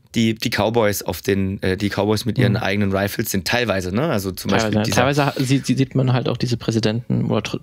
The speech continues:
Speaker 2: präsidententreuen Leute halt irgendwie auch so in dieser klassischen U-S-Army, äh, Uniform.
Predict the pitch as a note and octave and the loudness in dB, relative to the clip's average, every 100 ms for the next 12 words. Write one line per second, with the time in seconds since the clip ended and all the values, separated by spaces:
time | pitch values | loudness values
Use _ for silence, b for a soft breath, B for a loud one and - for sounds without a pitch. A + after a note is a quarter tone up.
0 | - - G#2+ A2 A2 - G#2+ A#2 A2 A2+ | -4 -2 0 0 -2 0 2 2 2 0
1 | A2+ A2+ A2+ - - A2+ - - A2 A2+ | 0 0 -2 0 0 0 0 0 0 0
2 | B2+ - _ B2 A2+ - B2+ C3+ D3 C#3+ | -2 -6 _ -2 0 0 0 2 2 2
3 | C#3+ D#3 - - B2+ C#3+ D3+ - D3+ D#3+ | 2 -2 -8 -4 0 2 0 0 0 0